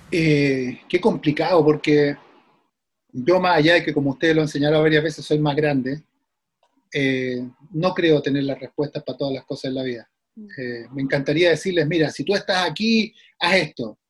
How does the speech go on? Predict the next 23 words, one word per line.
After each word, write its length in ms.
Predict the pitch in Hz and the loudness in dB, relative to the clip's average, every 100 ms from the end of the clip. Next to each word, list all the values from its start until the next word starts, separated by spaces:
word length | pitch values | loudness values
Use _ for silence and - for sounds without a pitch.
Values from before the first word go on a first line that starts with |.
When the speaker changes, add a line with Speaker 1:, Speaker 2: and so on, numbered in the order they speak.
| _ 220 | _ -18
Speaker 2:
Ujú. 180 | 214 | -16
Speaker 1:
Eh, 420 | 220 _ - - - | -16 _ -20 -20 -20
solamente, 800 | - - 208 202 180 139 135 131 | -10 -2 2 2 0 -2 -4 -6
humildemente, 580 | 147 151 170 170 185 180 | -4 -4 -4 -4 -4 -4
les 140 | 151 151 | -4 0
puedo 160 | 165 156 | 0 0
decir 400 | 151 165 170 - | 0 -2 -2 -2
lo 160 | 143 147 | -2 0
que 80 | 139 | 0
a 60 | |
mí 100 | 151 | 0
me 120 | 151 147 | 0 0
ha 40 | |
resultado. 640 | 139 - 131 - 120 110 _ _ _ - | -2 -8 -10 -8 -10 -12 _ _ _ -20
Speaker 2:
Ujú. 400 | 208 _ 262 285 _ - | -20 _ -20 _ _ -14
Speaker 1:
Cuando 260 | 131 156 | -8 0
uno 160 | 214 220 | 0 2
parte 260 | 196 - 151 | 0 -2 -6
un 80 | |
proyecto, 640 | 139 143 156 151 160 160 _ _ - | -4 -4 -4 -4 -6 -6 _ _ -6
tiene 260 | 160 151 | -2 0
mil 340 | 139 156 180 156 | 0 -4 -4 -4
preguntas. 540 | 147 120 113 - | -6 -4 -8 -12